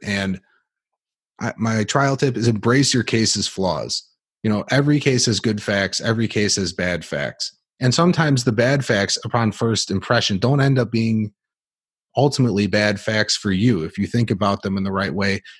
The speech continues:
if you present them in the right way. You know, I, I have a client, uh, who was injured in a car accident, and she had, uh, addiction issues, and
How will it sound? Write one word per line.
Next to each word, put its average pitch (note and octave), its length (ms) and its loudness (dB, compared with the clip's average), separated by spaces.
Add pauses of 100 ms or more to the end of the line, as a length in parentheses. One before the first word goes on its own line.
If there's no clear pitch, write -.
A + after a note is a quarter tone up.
if G2 160 0
you A2 80 4
present G#2+ 440 0
them F2+ 140 -2
in F2 80 -2
the E2 80 -4
right D#2 220 -6
way. C2+ 260 -6 (540)
You G#2+ 80 2
know, G#2 60 4
I, G#2 180 2
I A2 120 2
have G#2+ 120 2
a G2+ 60 2
client, A2+ 540 -2 (560)
uh, G2 240 0
who A2 120 0
was G#2 180 2
injured A2 320 4
in G2+ 60 2
a G2 40 0
car G#2+ 300 0
accident, G2+ 640 -2 (180)
and F#2 340 0
she A2 600 2 (640)
had, G2+ 380 0 (120)
uh, F2+ 200 -4
addiction A2 480 0
issues, F2+ 540 -4 (180)
and G2 400 -2